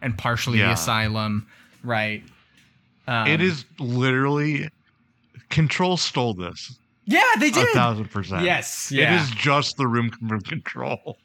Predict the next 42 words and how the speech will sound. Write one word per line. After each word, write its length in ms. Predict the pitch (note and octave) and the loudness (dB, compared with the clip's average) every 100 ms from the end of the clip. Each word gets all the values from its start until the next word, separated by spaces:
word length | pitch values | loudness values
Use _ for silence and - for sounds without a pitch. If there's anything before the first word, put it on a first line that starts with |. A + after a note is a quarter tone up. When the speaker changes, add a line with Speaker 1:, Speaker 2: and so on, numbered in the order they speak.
| - | -12
Speaker 1:
Yeah. 380 | D#3 C#3+ F#2 A#2 - _ - | -6 -6 -6 -12 -18 _ -14
Mm-hmm. 460 | D3 D3 D#3 C#3+ C#3+ - _ _ _ _ _ _ _ _ - | -10 -6 -6 -6 -10 -12 _ _ _ _ _ _ _ _ -8
It's 140 | F3+ - | -6 -2
good, 240 | A3 C#3 | -4 -2
though. 220 | G#2+ G2+ - | -8 -10 -14
<laughs> 500 | _ _ _ _ - | _ _ _ _ -2
They, 80 | F3+ - B3 G#3+ | 0 2 2 2
you 200 | D4+ - | 0 2
know, 220 | A3 F#3+ - | 2 0 0
Speaker 2:
It's 180 | A2 G#2 | -4 -2
good. 500 | A2+ A2 F#2 F2+ - | -2 0 -2 -6 -4
Speaker 1:
it's 180 | F3 - | -2 0
like, 180 | A3+ G#3 | -2 0
it's 160 | G3 - | 0 2
like 200 | B3+ A#3 | 0 2
when 180 | G#3+ G3 | 0 2
Speaker 2:
<laughs> 0 | |
Speaker 1:
the 100 | F#3 | 2
end 240 | F#3 F3+ | 2 2
of 100 | E3 | 0
Zardoz 640 | C#3+ D3+ D3+ C#3 A#2+ A#2 A#2 | 0 0 0 0 -2 -2 -4
does 240 | B2+ A#2 | -4 -4
the 180 | B2+ A#2+ | -4 -2
end 200 | A#2+ B2 | -2 -2
of 260 | A#2+ A2+ - | -4 -8 -10
Lady 260 | D3 B2+ A#2+ | -4 -2 -2
from 160 | A#2+ A#2 | -4 -6
Shanghai, 520 | A2+ A2+ A#2+ A2+ G#2 | -6 -4 -2 -2 -2
and 160 | A2 G#2+ | -4 -6
you 80 | G#2+ | -8
just 320 | G2 - - _ _ - | -12 -12 -14 _ _ -10
shout, 400 | A#3+ B3+ A#3 - | 0 2 2 -2
and, 240 | A3 - E3+ | -6 -6 -4
Speaker 2:
<laughs> 0 | |
Speaker 1:
she 160 | D3 | -2
just 160 | C3 - | -2 0
shout 240 | D#3 A2+ | 0 0
and 100 | A2+ | -4
cheer 380 | - C#3+ A#2 - - | -4 -2 -4 -6 -6
'cause 160 | A#2+ | -4
it's 160 | A2+ - | -4 -4
good. 340 | C#3 B2+ - | -4 -4 -6